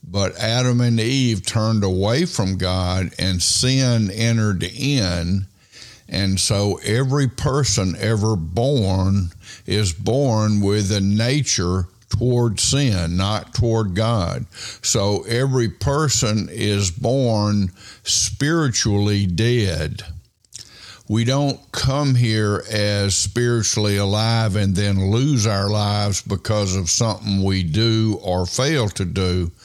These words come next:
No, we have a sin nature.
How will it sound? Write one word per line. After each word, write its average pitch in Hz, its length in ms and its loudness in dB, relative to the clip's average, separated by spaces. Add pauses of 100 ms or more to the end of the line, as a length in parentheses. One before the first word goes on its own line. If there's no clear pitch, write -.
(440)
No, 107 380 0
we 104 320 0
have 131 260 0
a 98 140 0
sin 131 680 2
nature. 120 520 0